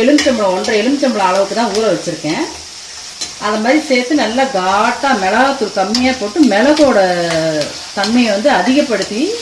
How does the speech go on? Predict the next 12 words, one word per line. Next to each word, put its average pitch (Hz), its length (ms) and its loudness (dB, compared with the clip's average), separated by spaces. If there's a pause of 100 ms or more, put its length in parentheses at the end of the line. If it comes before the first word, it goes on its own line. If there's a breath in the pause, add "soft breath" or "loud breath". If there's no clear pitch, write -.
இது 185 200 -8
சாப்பிடும்போது 226 560 0
சூடான 254 580 2
சாதத்துல 214 460 -2
பிடிச்சி 196 240 -16 (100)
சாப்பிடணும். 180 500 -6 (600)
எப்படியாப்பட்ட 262 560 0 (100)
சளியும் 220 400 0
பாத்தீங்கன்னா 196 380 -4 (720)
உடனே 208 280 0 (100)
குணமாயிடும். 190 580 -4 (2000)
புளி 233 160 -4